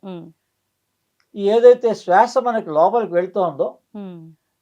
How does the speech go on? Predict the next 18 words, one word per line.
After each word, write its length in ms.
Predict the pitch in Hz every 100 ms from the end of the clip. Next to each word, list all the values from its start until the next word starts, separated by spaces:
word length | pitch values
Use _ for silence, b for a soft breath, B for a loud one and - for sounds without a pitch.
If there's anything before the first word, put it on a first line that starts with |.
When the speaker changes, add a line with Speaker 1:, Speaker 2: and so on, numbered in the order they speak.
| _
Speaker 2:
సోహం 1800 | _ - 170 180 185 190 185 - _ _ _ _ _ _ - 185 151 - _ _ _ _ _ _ _ _ _ -
అని 300 | 226 277 170 156
గుర్తించారు 600 | 151 170 214 185 214 240
ఋషులు, 460 | 160 156 185 233 - _ _ _ 208
Speaker 1:
మ్మ్. 300 | 196 180 165 _ _ _ _ _ -
Speaker 2:
యోగులు, 580 | 165 185 214 226 240 233 _ _ _ _ _ -
ఈ 140 | 190
రోజు 280 | 240 240 220
ఉన్న 280 | 214 202 196
క్రియాయోగులు 800 | 190 180 190 196 190 196 190 185
కానీ, 340 | 185 185 220 _ _ _ _
ఏ 240 | 151 208 226
యోగ 220 | 220 214
మార్గంలో 580 | 208 202 175 190 190 185
ఉన్నవాళ్ళైనా, 600 | 175 175 175 160 165 269 _ _ _ _
ధ్యాన 240 | 151 185 196
మార్గంలో 560 | 190 180 156 180 175
ఉన్నవాళ్ళైనా, 640 | 170 160 160 156 147 156 294